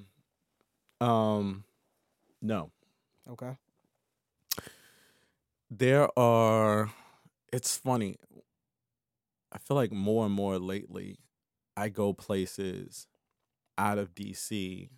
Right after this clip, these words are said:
Speaker 1: whether it's Fashion Week or, like, a big art event or something, and I meet these dope people, and I'm like, "Yo, where y'all from?"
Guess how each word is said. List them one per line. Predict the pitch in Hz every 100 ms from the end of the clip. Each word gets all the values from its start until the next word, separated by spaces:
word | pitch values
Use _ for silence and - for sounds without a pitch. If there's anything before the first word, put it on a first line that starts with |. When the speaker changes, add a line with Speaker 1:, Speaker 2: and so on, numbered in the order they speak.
| _ _ _ _ _ _
Speaker 1:
whether | 123 120
it's | 110 -
Fashion | 123 117 - 117
Week | 107 107 104 -
or, | 95 85
like, | 87 85 85 _ -
a |
big | 87 104 95 _
art | 104 110
event | 104 107 98
or | 92
something, | - 117 - 92 -
and | -
I | 104
meet | 117 117
these | 110 101
dope | 113 101
people, | - 131 127 95
and | 98
I'm | 98 101
like, | 104 -
"Yo, | 170 131
where | 135 165
y'all | 160 151
from?" | - 98